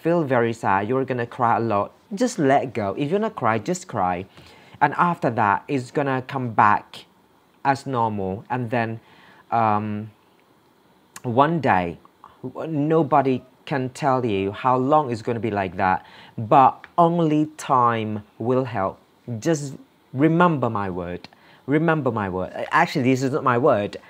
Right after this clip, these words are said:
This is just actually normal human being. So just be real. So it come-, it comes back to the same, um, concept. That is, be real, be true.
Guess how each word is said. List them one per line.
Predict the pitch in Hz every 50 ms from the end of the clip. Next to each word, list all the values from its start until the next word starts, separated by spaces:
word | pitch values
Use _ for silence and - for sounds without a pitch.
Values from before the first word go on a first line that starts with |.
| - - - -
This | - 127 117 139 175 165 -
is | 165 - - 117 120
just | 135 143 147 151
actually | 123 117 131 - - 127 120 117 117 117 117
normal | 139 147 156 151 143 135 127 120 117 117 120 - _ _
human | - 135 131 123 117
being. | 113 160 165 185 135 92 82 - - _
So | - - 165 139 131
just | 123 107 175 156 131 113
be | 113 202 220
real. | 214 151 127 151 180 147 95 73 - - - - -
So | - - 143
it | 135 147 151
come-, | - - 202 208 226 226 208 - _ - _ _ -
it | 165 156 -
comes | - 196 196 202 180 143
back | 127 131 123 - -
to | - -
the | 135 135
same, | - - 127 120 123 127 123 - - - - - _ _ _ -
um, | 117 120 117 113 117 113
concept. | - - 151 143 135 - - 95 87 - - -
That | 120 135 127 123 - -
is, | 135 127 113 - _ - 113 110
be | 107 190 226 233 226
real, | 190 165 175 175 120 87 67 - - - 113
be | 110 202 233 240 220
true. | - - - - 151 175 170 117 95 87 90